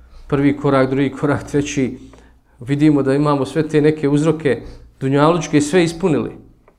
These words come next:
a zaboravili da ovaj glavni uzrok, a to je, e, obraćanje Allahu subhanahu wa ta'ala,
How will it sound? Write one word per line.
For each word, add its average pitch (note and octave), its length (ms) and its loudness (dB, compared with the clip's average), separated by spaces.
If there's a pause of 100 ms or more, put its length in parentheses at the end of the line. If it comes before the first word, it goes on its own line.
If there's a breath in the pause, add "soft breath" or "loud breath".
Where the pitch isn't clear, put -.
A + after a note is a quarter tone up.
(220)
a - 120 -8
zaboravili C#3 500 2
da C3+ 140 0
ovaj B2+ 320 2
glavni C#3+ 360 2
uzrok, C#3 340 -4
a B2+ 40 -4
to B2+ 220 -6
je, B2 280 0 (640 loud breath)
e, A#2 420 0 (1080 soft breath)
obraćanje D3 680 2
Allahu C3 380 -2
subhanahu B2 420 -6
wa A#2 80 -12
ta'ala, A#2+ 360 -6